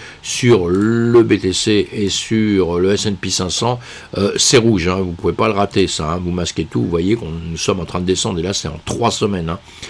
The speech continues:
Donc, et sur le S and P cinq cents, on a une, deux, trois, quatre, on a cinq semaines où on est en train de venir reprendre vers le sud. Donc on a des niveaux à aller récupérer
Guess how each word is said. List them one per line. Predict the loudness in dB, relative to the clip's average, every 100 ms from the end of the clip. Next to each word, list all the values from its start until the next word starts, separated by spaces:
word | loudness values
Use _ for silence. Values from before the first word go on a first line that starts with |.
| -16 -14 0
Donc, | 2 2 -4
et | 2 4 4
sur | 2 0 2
le |
S | 2 0
and | -4
P | -4
cinq | -2 -2
cents, | 0 0 -2
on | -4
a | -6 -2
une, | -2 0
deux, | 0 -2
trois, | -2 -4 -4
quatre, | -2 -4 -4
on | -6
a | -4
cinq | -2 -2 -2
semaines | -4 -4 -4 -6 -6 -6
où | -4
on | -4 -6
est | -8
en |
train | -10 -8 -8 -10 -18 -18 -12
de | 0 4
venir | 6 4 2 0
reprendre | 2 0 0 -2
vers | 0 2
le | 2
sud. | 0 -2 -4 -2
Donc | -4 -4
on | -4
a | 0
des | 2
niveaux | 2 2 2
à | 2
aller | 0
récupérer | 0 -6 -4 0 0